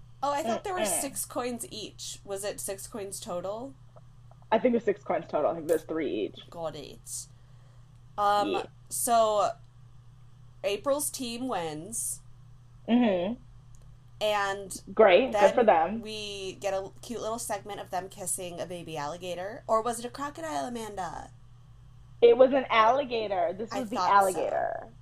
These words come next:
Speaker 1: Ashley
Speaker 2: Mm-hmm.
Speaker 1: is, goes first 'cause she's our resident tomboy in the bush.
Speaker 2: And I love it that she was like, "It's been a bit since,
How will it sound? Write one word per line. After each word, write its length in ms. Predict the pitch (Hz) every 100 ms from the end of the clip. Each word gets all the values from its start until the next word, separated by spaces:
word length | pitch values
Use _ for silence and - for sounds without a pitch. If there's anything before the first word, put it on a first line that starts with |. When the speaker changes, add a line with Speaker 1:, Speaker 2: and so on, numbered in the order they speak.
| - - - - - - -
Speaker 1:
Ashley 840 | 214 220 - 247 247 240 233 208 -
Speaker 2:
Mm-hmm. 220 | 190 202
Speaker 1:
is, 400 | 196 196 - - -
goes 280 | 220 220
first 500 | - 208 185 202 -
'cause 140 | - 233
she's 220 | 214 202
our 240 | 185 180 - - -
resident 480 | 226 226 220 226 -
tomboy 540 | - 262 226 220 214 214
in 80 | 196
the 60 | 185
bush. 520 | 202 262 - - - - - - - - - - - -
Speaker 2:
And 120 | 302
I 80 | 302
love 220 | 294 285 349
it 80 | 339
that 100 | 294
she 160 | - 277
was 100 | 240
like, 160 | 262 -
"It's 100 | 254
been 240 | 392 554 415
a 40 |
bit 140 | 294 277
since, 160 | 254